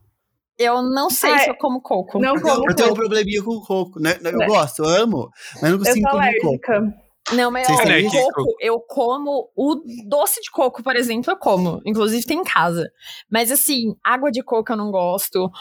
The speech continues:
Speaker 1: Pe-, o comer o pedacinho do coco branco eu não gosto. Nada assim. É só o doce
Speaker 4: Nossa,
Speaker 1: mesmo.
Speaker 4: eu gosto.
Speaker 1: Não.
Speaker 2: Eu sou
Speaker 4: Adoro.
Speaker 2: alérgica.
Speaker 3: Mas
Speaker 2: Eu
Speaker 3: todo
Speaker 4: Adoro.
Speaker 3: mundo consegue
Speaker 1: Você é
Speaker 3: engolir
Speaker 1: alérgica a
Speaker 3: coco?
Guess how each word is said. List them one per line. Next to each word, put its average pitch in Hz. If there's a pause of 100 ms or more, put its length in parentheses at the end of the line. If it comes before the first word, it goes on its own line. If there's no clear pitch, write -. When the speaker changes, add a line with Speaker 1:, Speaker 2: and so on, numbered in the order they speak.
(240)
Speaker 1:
Pe-, 247
o 233
comer 254
o 254
pedacinho 269
do 269
coco 233
branco 226
eu 220
não 220
gosto. 190
Nada 247
assim. 202 (100)
É 220
só -
o 359
doce 254
Speaker 4:
Nossa, 110
Speaker 1:
mesmo. 120
Speaker 4:
eu 113
gosto. 110
Speaker 1:
Não. 220
Speaker 2:
Eu 254
sou 269
Speaker 4:
Adoro. 254
Speaker 2:
alérgica. 226
Speaker 3:
Mas 320
Speaker 2:
Eu - (100)
Speaker 3:
todo 214
Speaker 4:
Adoro. 233
Speaker 3:
mundo 214
consegue 165
Speaker 1:
Você 139
é -
Speaker 3:
engolir 190
Speaker 1:
alérgica 247
a 165
Speaker 3:
coco? -